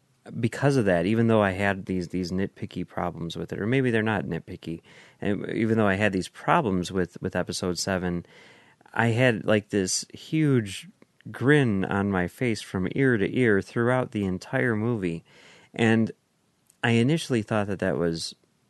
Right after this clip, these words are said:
nostalgia, but it's not. I mean, certainly there might be some of that there, but really I don't think it is, because anytime there was, like, a cheap, a cheap piece of, you know, trivia, whatever, thrown into it,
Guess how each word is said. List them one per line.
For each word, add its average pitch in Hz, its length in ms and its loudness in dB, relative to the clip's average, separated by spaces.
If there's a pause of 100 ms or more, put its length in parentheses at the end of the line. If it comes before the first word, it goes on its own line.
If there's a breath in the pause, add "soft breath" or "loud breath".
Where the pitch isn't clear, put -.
nostalgia, 80 800 -6 (720 soft breath)
but 107 220 2
it's 107 260 0 (300)
not. 95 540 -2
I 107 60 2
mean, 107 280 2
certainly 110 520 0
there 98 140 2
might 95 240 -2
be 90 180 -4
some 110 520 0
of 120 260 -2
that 135 280 0
there, 147 340 0 (440 loud breath)
but 120 140 0
really 117 280 6
I 98 40 4
don't 98 200 2
think 101 160 -2
it 92 100 0
is, 90 160 2
because 95 280 -4
anytime 104 420 0
there 95 140 0
was, 85 140 -2
like, 85 160 -2
a 73 60 -4
cheap, - 480 -8 (600 soft breath)
a - 80 0
cheap - 500 -4
piece - 320 -6
of, 110 380 0
you - 160 -2
know, 104 400 0 (120)
trivia, 120 720 2
whatever, 113 420 2
thrown 117 380 0
into 117 340 -2
it, 117 160 0